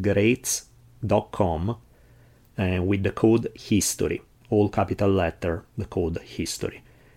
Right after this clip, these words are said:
So if you find yourself in need of shoes, check them out because I've tried them and they are very, very good.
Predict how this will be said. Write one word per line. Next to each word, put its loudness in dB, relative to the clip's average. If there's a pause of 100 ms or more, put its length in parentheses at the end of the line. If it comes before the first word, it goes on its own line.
(160)
So -2
if 2
you 4
find 4
yourself 4
in 4
need 6
of 4
shoes, 4 (200)
check 2
them 4
out 4
because 0
I've -4
tried 2
them 0
and -4
they 0
are -4
very, -2 (100)
very -4
good. -4